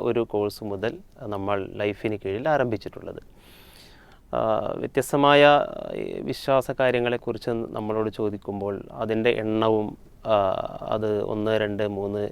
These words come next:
എന്ന് തുടങ്ങി അത് പറയാനും, ആ, പലപ്പോഴും നമുക്ക് വേഗത്തിൽ കഴിയും. ആ, എന്നാൽ, ആ,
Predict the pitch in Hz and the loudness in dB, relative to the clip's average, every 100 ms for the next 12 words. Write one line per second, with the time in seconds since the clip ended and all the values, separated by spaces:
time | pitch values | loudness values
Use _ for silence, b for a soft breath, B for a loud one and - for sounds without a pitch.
0 | - 113 104 101 98 101 110 - - 113 | -8 -6 -4 -2 -2 0 0 -2 -2 0
1 | 113 117 123 139 143 135 - - 113 113 | 4 8 10 10 8 4 -4 -4 -2 0
2 | 107 107 107 107 101 104 104 98 98 - | -2 -2 -2 0 -4 -4 -2 -2 -4 -6
3 | - 98 90 92 - b b b b b | -6 -6 -6 -10 -18 b b b b b
4 | b b - - - 143 160 185 190 53 | b b -14 -8 -2 2 4 4 4 0
5 | 53 | 0